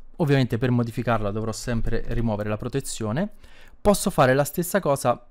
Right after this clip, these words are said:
sia per le colonne, quindi cliccando sulla lettera della colonna,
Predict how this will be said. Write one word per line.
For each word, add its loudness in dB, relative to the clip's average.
sia 4
per 0
le 0
colonne, 4
quindi -2
cliccando 0
sulla 2
lettera 2
della 0
colonna, 2